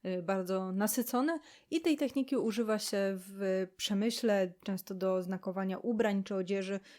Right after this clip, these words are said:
jest wykorzystywana ta technika. Oczywiście, no, już nie tak warsztatowa, ale jakby działa to na tej samej zasadzie. To tyle. Przebrnęliśmy. Za chwilę wrzucę wam w planszę jeszcze, gdzie to wszystko jest rozrysowane, w razie jakby ktoś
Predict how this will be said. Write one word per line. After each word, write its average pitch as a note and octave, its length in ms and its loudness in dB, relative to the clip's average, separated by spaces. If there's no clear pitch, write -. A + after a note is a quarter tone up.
jest F#3+ 440 0
wykorzystywana F#3 1000 -4
ta F#3 100 -2
technika. F#3 380 -4
Oczywiście, G3+ 440 -4
no, G3+ 180 4
już G#3+ 240 2
nie G#3+ 120 -2
tak G3+ 180 -4
warsztatowa, A3+ 600 0
ale G#3 240 2
jakby G3+ 240 -4
działa G3+ 240 0
to G3 100 -6
na F#3 120 -4
tej F#3 140 -4
samej F3+ 300 -8
zasadzie. F3 520 -12
To D4 120 6
tyle. G3+ 340 4
Przebrnęliśmy. B3 880 4
Za G#3+ 120 2
chwilę C4 320 2
wrzucę A3+ 320 -2
wam G#3 180 2
w - 140 -12
planszę G3 520 2
jeszcze, F#3 260 -2
gdzie F#3 180 0
to F#3+ 140 -6
wszystko - 340 -4
jest G3 200 -2
rozrysowane, G3 720 -2
w F#3 40 -2
razie F#3+ 220 0
jakby F3 260 -4
ktoś - 220 -4